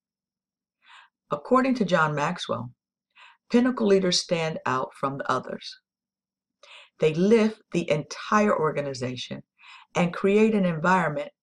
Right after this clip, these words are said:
that benefits everyone. So what makes someone a pinnacle leader? In his book,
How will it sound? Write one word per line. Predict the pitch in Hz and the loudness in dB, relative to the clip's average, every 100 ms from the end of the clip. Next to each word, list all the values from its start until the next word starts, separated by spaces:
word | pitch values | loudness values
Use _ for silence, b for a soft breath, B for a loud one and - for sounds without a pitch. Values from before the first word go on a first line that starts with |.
| - | -4
that | 147 - | -2 0
benefits | 175 175 - 139 - | 0 0 -2 -4 -2
everyone. | 170 175 135 127 76 - _ _ _ _ _ _ _ _ B B B - | -2 -2 -4 -6 -10 -16 _ _ _ _ _ _ _ _ B B B -2
So | 220 | 2
what | 208 247 - | 6 4 4
makes | 214 208 196 202 - - _ | 6 8 6 4 -10 -12 _
someone | - - 208 196 175 | -8 0 2 4 2
a | 156 | -2
pinnacle | - 160 147 135 | -4 -4 -4 -4
leader? | 127 117 104 - _ _ _ _ _ _ _ _ _ _ B B B B | -4 -4 -8 -14 _ _ _ _ _ _ _ _ _ _ B B B B
In | 233 294 | 2 4
his | 294 254 | 4 0
book, | 180 170 135 - | 4 4 4 2